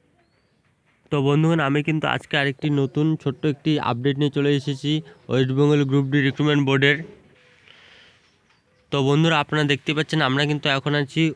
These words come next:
ওয়েস্ট বেঙ্গল গ্রুপ ডির অফিসিয়াল ওয়েবসাইটে ডাব্লিউ ডাব্লিউ ডাব্লিউ ডট ডাব্লিউ বি জি ডি আর বি ডট ইন। তো আপনাদেরকে কিন্তু এখানে কোনো আদৌ লিংক দেওয়া হয়নি, তো লিঙ্কটি দেওয়া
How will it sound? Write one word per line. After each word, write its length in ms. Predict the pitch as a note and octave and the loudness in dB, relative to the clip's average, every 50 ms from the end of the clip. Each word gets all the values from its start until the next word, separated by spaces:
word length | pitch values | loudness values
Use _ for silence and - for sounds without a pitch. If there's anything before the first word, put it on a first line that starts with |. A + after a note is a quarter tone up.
| _ _ - - _ _ _ - | _ _ -20 -20 _ _ _ -2
ওয়েস্ট 220 | C3 C3+ C3+ C3 C3+ | -2 -2 -2 -2 0
বেঙ্গল 200 | D3 D#3 D#3 D3+ C#3 | 0 2 2 2 0
গ্রুপ 180 | C3+ C#3 C#3+ C#3 C#3 | 0 0 0 0 0
ডির 120 | D3 C#3+ C#3 B2+ | 0 0 0 0
অফিসিয়াল 320 | - - B2+ - D#3 C#3+ C3+ | -2 -6 -6 -4 -2 -2 0
ওয়েবসাইটে 480 | C3+ B2+ - - D#3 C#3+ C#3+ C3+ D3 D3 D3 C3+ A#2 | -2 -4 -4 -2 -2 -2 0 0 0 0 0 0 0
ডাব্লিউ 240 | A#2 A2+ A2+ B2+ C#3 C3+ C3+ | -2 -2 0 -2 -2 0 -2
ডাব্লিউ 220 | B2+ B2+ C#3 C#3+ C3 | -2 -2 -2 -2 -2
ডাব্লিউ 240 | B2+ A#2+ B2 C3+ C#3 C3 C3+ | -2 -2 0 -2 -2 0 0
ডট 160 | B2+ C3 C3 B2+ A#2+ | 0 0 -2 -2 -2
ডাব্লিউ 280 | A#2 A#2 A#2 B2 C3+ C#3 C3 B2+ | -2 -2 0 0 0 0 0 0
বি 100 | C#3 C3+ C3 A#2+ | 0 -2 -2 -2
জি 100 | B2 C3 C3 A#2+ | -2 -4 -2 0
ডি 80 | C3+ C3+ - - A#2+ | -2 -2 -2 -2 -2
আর 80 | B2+ B2+ B2+ | -2 -2 0
বি 80 | C3 C3+ C3 B2 | 0 -2 0 2
ডট 200 | B2+ B2 A#2+ A#2 C3+ C3+ | 2 0 0 0 0 0
ইন। 60 | C3 C3 - - - - - - - - _ _ _ | 0 -2 -4 -8 -18 -18 -20 -20 -20 -20 _ _ _
তো 100 | C#3+ C#3 C#3 C#3 A#2+ - - _ - - _ _ _ G#2+ | 0 0 0 0 -2 -4 -6 _ -20 -20 _ _ _ -8
আপনাদেরকে 460 | A2 - C3+ C#3 C#3 C#3+ D3 C#3+ D3+ D3 C#3+ | -6 -4 -4 -2 -2 -2 -2 -2 -4 -4 -4
কিন্তু 160 | D3+ D3 C#3 D3 D3 | -4 -2 0 -2 0
এখানে 200 | C3 D3 D3 D3 - | 0 0 -2 0 0
কোনো 140 | D3 D3 D3+ D3 - - - - | 0 2 2 0 0 -2 -2 -2
আদৌ 200 | B2 C3+ C#3 C#3+ C#3+ C#3+ C3+ C3 | 0 2 2 2 2 2 2 2
লিংক 140 | C3+ C#3 D3 C#3 C#3 | 2 2 2 2 2
দেওয়া 140 | C#3+ C#3 C#3 | 2 2 2
হয়নি, 200 | C#3 C#3 C#3+ C#3+ C#3+ C3+ | 2 2 2 0 0 0
তো 60 | D3 C#3+ C3+ C3 | 0 0 2 2
লিঙ্কটি 280 | C3 C3+ C#3 C3 - C#3 C#3 | 2 0 0 -2 -4 -2 0
দেওয়া 180 | C#3+ C#3 C#3 | 0 2 2